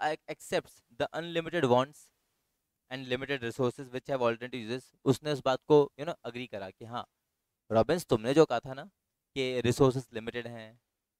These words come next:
उनकी unlimited wants हैं, alternative uses हैं, तो आपको च-, प्रॉब्लम of choice face करना पड़ता है, वो सब सही बोला तुमने, कोई गलती नहीं उसमें। According to Samuelson,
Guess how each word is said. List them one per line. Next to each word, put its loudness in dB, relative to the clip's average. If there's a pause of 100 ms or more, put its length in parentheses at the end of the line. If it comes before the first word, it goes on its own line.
(320)
उनकी -2
unlimited 2
wants 2
हैं, -16
alternative 8
uses 2
हैं, -4
तो 8
आपको 6
च-, -6
प्रॉब्लम 8
of 4
choice 2
face -6
करना -6
पड़ता -6
है, -2
वो 8
सब 2
सही -8
बोला 4
तुमने, -12
कोई -2
गलती -4
नहीं -12
उसमें। -12 (840)
According 2
to -6
Samuelson, -4